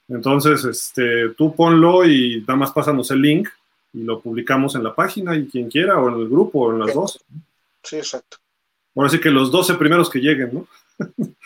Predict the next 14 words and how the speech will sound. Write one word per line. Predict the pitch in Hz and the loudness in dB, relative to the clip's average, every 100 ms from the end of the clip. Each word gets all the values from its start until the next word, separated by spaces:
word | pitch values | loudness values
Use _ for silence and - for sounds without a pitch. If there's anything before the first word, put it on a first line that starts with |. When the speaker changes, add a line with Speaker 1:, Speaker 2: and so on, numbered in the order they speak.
| - - | -16 -6
Speaker 1:
Nada | 143 | -4
más. | 123 127 - _ _ _ _ _ _ _ _ _ - | -4 -8 -12 _ _ _ _ _ _ _ _ _ -8
Speaker 2:
Eh, | 147 | -8
sí, | 147 220 | -8 -12
exactamente. | 220 147 127 139 165 _ _ _ _ _ _ _ _ _ _ _ _ _ _ _ _ _ _ _ _ _ _ _ _ _ _ _ _ _ _ _ _ _ _ _ _ _ - | -12 -16 -12 -14 -14 _ _ _ _ _ _ _ _ _ _ _ _ _ _ _ _ _ _ _ _ _ _ _ _ _ _ _ _ _ _ _ _ _ _ _ _ _ -20
Speaker 1:
Pues, | 113 - - - - - _ _ | -16 -14 -12 -12 -14 -18 _ _
¿algo | 139 151 | -2 0
más | 151 175 | 2 2
ya | 160 175 | 0 0
para | 156 131 | 0 -2
despedir? | - 143 185 | -2 -6 -4
No, | 139 - _ | -6 -8 _
no, | 165 | -6
¿verdad? | 135 214 | -6 -6